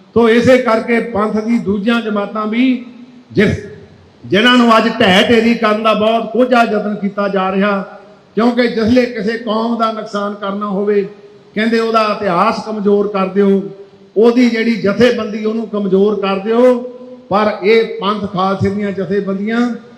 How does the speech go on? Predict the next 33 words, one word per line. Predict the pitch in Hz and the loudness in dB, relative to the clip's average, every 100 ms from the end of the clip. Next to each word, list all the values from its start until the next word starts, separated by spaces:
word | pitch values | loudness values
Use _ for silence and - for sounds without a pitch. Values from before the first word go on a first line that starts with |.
| - - | -20 -2
ਇੱਕ | 196 226 | 0 2
ਸੌ | - 226 220 | 0 0 0
ਚਾਰ | - 190 202 202 | 0 2 2 0
ਸਾਲ | 196 196 | 0 0
ਪਹਿਲਾਂ | 190 196 202 196 185 - - - - | 0 0 0 0 -2 -8 -18 -20 -6
ਖਾਲਸੇ | 170 180 196 202 202 | 0 2 2 2 2
ਨੇ | 202 | 2
ਆਪਣੇ | 185 185 190 185 | 2 0 2 2
ਲਹੂ | 165 170 196 | 4 6 4
ਤੇ | 196 | 2
ਮਿਹਨਤ | 170 190 220 214 | 0 -2 -2 0
ਦੇ | 202 | 0
ਨਾਲ | 185 185 | 0 0
ਇਹਨਾਂ | 190 202 | 0 0
ਦੀ | 196 | 0
ਨੀਂਹ | 190 180 180 | 0 0 -4
ਰੱਖੀ | 180 180 196 | -6 -4 -6
ਸੀ। | 185 240 240 - - - - _ 185 | -2 0 0 -2 -14 -20 -20 _ 2
ਇਹਨੂੰ | 240 254 226 | 4 4 2
ਮਿਟਾਉਣ | 202 196 208 240 | 0 0 -2 -2
ਵਾਲੇ | 226 220 220 214 214 - - - | 0 0 0 -2 -2 -14 -20 -4
ਇਸ | 185 233 233 | 2 4 4
ਧਰਤੀ | 220 196 - 214 | 0 -4 -4 -4
ਤੋਂ | 208 | -2
ਜਾਂਦੇ | 190 185 185 202 | 0 -2 0 0
ਰਹੇ, | 190 190 190 175 - - - | 2 0 0 -4 -18 -20 -8
ਪਰ | 180 180 | -4 -4
ਪੰਥ | 175 190 208 202 | -2 -4 -2 -4
ਖਾਲਸਾ | 180 190 190 202 175 | -2 0 0 0 0
ਹਮੇਸ਼ਾ | 170 170 180 | 2 0 0
ਹੀ | 190 | 0
ਉਜਾਗਰ | 170 160 160 180 | 2 2 2 0
ਰਿਹਾ। | 180 175 208 214 | 2 2 2 -2